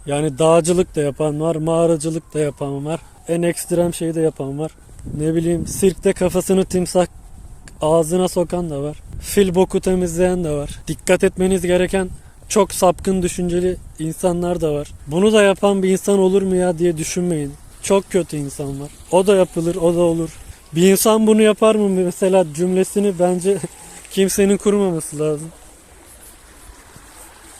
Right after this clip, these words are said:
Bu da böyle manzara. Bu gerçeği fark etmek, farkındalık konusunda güzel bir şey bence. Kamera dönmüyor ya.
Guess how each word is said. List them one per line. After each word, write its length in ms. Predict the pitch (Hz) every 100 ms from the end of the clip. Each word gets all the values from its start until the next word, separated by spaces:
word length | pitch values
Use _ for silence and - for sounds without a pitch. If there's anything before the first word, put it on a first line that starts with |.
| - - - -
Bu 40 |
da 100 | 127
böyle 240 | 139 131 139
manzara. 520 | 135 127 123 127 - - - - - - - - - - -
Bu 140 | 139 165
gerçeği 520 | 165 180 180 - 214
fark 300 | 196 196 180
etmek, 460 | 185 185 196 - - - - -
farkındalık 720 | 180 160 156 175 175 180 175
konusunda 520 | 170 165 151 156 160
güzel 360 | 143 135 160 139
bir 40 |
şey 160 | - 123
bence. 280 | 117 117 - - - - -
Kamera 440 | - 147 165 180 170
dönmüyor 380 | 180 180 147
ya. 120 | 131